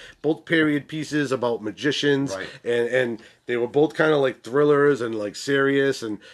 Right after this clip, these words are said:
Speaker 1: it, it was just, like, that happens all the time when, when you see shit like that. Um, that two, two studios do it at the same time. But The Wanderers, um,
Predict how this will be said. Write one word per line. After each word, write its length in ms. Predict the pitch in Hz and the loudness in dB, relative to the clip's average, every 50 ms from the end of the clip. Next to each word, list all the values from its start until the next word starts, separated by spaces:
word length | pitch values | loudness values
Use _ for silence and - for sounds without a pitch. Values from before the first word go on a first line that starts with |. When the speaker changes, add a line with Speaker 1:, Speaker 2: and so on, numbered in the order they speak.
| - - | -8 -4
Speaker 1:
it, 180 | 131 143 139 139 | -4 -2 0 2
it 240 | 151 151 151 151 151 | 2 2 2 2 0
was 120 | 147 143 | 0 0
just, 200 | 139 160 143 131 123 - - 143 | -2 -2 -4 -4 -8 -14 -12 -6
like, 240 | 143 147 139 - - _ _ - - _ _ - | -6 -6 -6 -6 -10 _ _ -20 -20 _ _ -16
that 180 | 131 143 139 - | -14 -12 -6 -2
happens 340 | 156 170 165 - 143 131 120 | 0 0 2 2 0 0 0
all 120 | 139 135 | 0 0
the 60 | 127 113 | 0 0
time 320 | - 147 143 135 117 107 | 0 0 0 0 0 0
when, 200 | 107 104 104 104 | 0 -2 -2 -2
when 140 | 104 110 107 | -2 -4 -4
you 80 | 107 | -4
see 200 | 104 - - 143 | -6 -6 -6 -6
shit 200 | 127 - 113 98 | -6 -6 -8 -8
like 160 | 92 98 92 - | -8 -10 -12 -12
that. 220 | 98 92 87 - _ - - - - - - _ | -16 -18 -18 -20 _ -20 -20 -20 -20 -20 -16 _
Um, 460 | 113 113 110 110 107 104 98 98 95 90 | -2 0 0 2 2 0 -2 -4 -4 -4
that 200 | 107 117 110 - - 101 110 98 | -4 -4 -4 -6 -12 -20 -20 -12
two, 240 | - - 143 127 113 - _ _ _ | -6 -4 -4 -4 -4 -8 _ _ _
two 160 | - - 143 | -6 -4 -4
studios 520 | 135 - - 139 135 127 113 110 107 101 95 | -4 -2 -2 0 0 0 0 0 -2 -2 -2
do 200 | 90 127 127 117 | -2 -2 0 0
it 100 | 104 101 | 0 -2
at 80 | 95 | -4
the 80 | 92 98 | -6 -6
same 220 | - 127 113 98 | -6 -4 -4 -4
time. 260 | 92 123 123 113 101 95 | -2 -2 -2 0 -2 -2
But 180 | 101 101 - - - - - _ | -6 -8 -12 -14 -20 -20 -6 _
The 80 | 131 | 2
Wanderers, 680 | 131 143 175 190 180 143 139 127 120 120 117 - - - - | 4 6 6 6 6 4 2 2 2 0 -2 -6 -10 -14 -10
um, 500 | - 123 120 117 113 113 110 104 101 - | -6 -2 -2 0 0 0 -2 -4 -6 -10